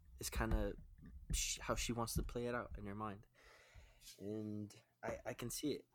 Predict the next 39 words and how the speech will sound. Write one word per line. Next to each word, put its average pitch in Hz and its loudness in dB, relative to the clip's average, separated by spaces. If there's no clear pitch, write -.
And 107 -2
I, 117 -4
I 117 -4
just - -2
think 120 0
of, 110 -2
like, 104 -4
uh, - -6
for - -2
some 156 6
reason, 123 4
it 123 -2
just 120 -2
hits - -2
me 120 2
of, 101 -2
like, 101 -4
all 117 0
the 113 -2
other 113 0
people 110 -2
of, 101 -4
like, 98 -6
that 98 -4
she's 107 -2
done 110 -2
this 107 -2
to. 117 -4
And 104 -2
I'm 113 4
not 101 -2
the 92 -6
first 95 -2
one. 92 -4
You're 120 2
not 107 0
the 104 -2
first - -4
one. 95 -8